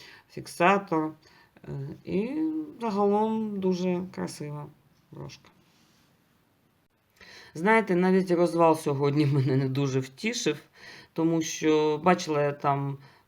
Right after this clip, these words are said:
кілька намист старих, ну, вінтажних, я так вважаю, що це п'ятдесятий, сімдесятий роки, цей час. Але ці намиста були,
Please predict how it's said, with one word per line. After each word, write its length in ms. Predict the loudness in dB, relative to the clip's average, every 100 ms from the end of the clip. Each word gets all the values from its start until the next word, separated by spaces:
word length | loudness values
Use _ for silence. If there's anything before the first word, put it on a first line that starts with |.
| -12 -8
кілька 760 | 0 0 0 -4 -2 -2 -2 -6 -6
намист 680 | -2 2 2 0 -6 -10 -6 -6
старих, 560 | -6 0 4 6 4 2
ну, 140 | -4 0
вінтажних, 720 | 0 4 4 2 -2 -6 -6
я 140 | -8
так 200 | -8 -8
вважаю, 460 | -8 -6 -4 -4 -6
що 220 | -8 -10
це 420 | -8 -6 -6 -8 -12
п'ятдесятий, 840 | -18 -12 -10 -8 -2 2 2 0 -6
сімдесятий 1200 | -6 -6 -6 -6 0 2 2 0 0 0 -2 -6 -8
роки, 440 | -8 -8 -8 -6 -6 -10 -16
цей 220 | _ -4 -4
час. 380 | -6 -8 -10 -18 _ -20 -18 -16 -16 0
Але 560 | 6 8 8 6 2 -2 -14
ці 500 | -2 4 6 6 2
намиста 440 | 2 4 2 2 2
були, 380 | 6 6 6